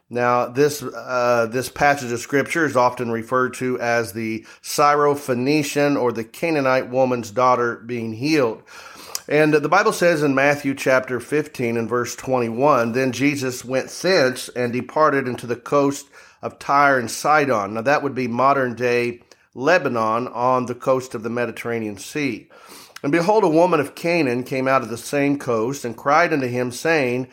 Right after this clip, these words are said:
"Have mercy on me, O Lord, thou son of David. My daughter is grievously vexed with a devil." But he answered her not a word. And his disciples came and besought him, saying,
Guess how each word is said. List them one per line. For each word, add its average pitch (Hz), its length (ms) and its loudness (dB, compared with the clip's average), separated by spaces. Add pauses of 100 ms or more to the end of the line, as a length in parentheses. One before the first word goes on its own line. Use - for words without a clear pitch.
(260)
"Have 139 240 4
mercy 156 420 2
on 123 180 2
me, 117 220 -2
O 120 160 -2
Lord, 117 480 0
thou 117 160 2
son 123 300 -2
of 98 100 -6
David. 113 460 -4 (420)
My 139 160 2
daughter 151 380 4
is 123 100 -8
grievously 143 600 -4
vexed 151 500 -4
with 123 220 -8
a 117 40 -6
devil." 113 520 -2 (440)
But 139 140 0
he 156 140 2
answered 190 260 0
her 156 160 2
not 143 220 4
a 135 40 4
word. 131 600 0 (160)
And 127 140 -4
his 127 160 -4
disciples 143 540 0
came 117 320 -6
and 135 100 -4
besought 135 480 0
him, 110 260 -4
saying, 127 600 -4